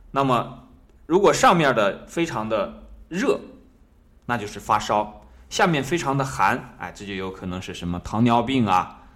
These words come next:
然后什么这个痛风啊之类的这样的一些症状。左右不交通呢，那叫什么？偏枯。内经里面讲的偏枯就是什么呢？半身不遂。左右之间的这个阴阳，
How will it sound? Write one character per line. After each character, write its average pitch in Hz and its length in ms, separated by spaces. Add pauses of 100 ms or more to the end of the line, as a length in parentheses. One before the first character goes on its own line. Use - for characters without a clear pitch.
(160)
然 92 140
后 98 120
什 95 140
么 95 100
这 95 160
个 92 200
痛 - 260
风 170 220
啊 - 280
之 107 140
类 117 140
的 98 100
这 156 140
样 120 180
的 90 80
一 82 100
些 82 220
症 85 220
状。 58 180 (880)
左 175 260
右 247 360
不 160 80
交 151 200
通 151 220
呢， 123 220 (300)
那 127 120
叫 120 140
什 107 160
么？ 90 260 (380)
偏 156 240
枯。 156 420 (680)
内 175 220
经 160 240
里 143 60
面 110 180
讲 92 200
的 95 80
偏 117 240
枯 117 160
就 107 100
是 95 60
什 - 120
么 85 120
呢？ 80 160 (160)
半 120 160
身 123 200
不 117 80
遂。 78 380 (1300)
左 143 280
右 170 220
之 135 160
间 135 220
的 117 100
这 117 100
个 104 120
阴 107 220
阳， 90 220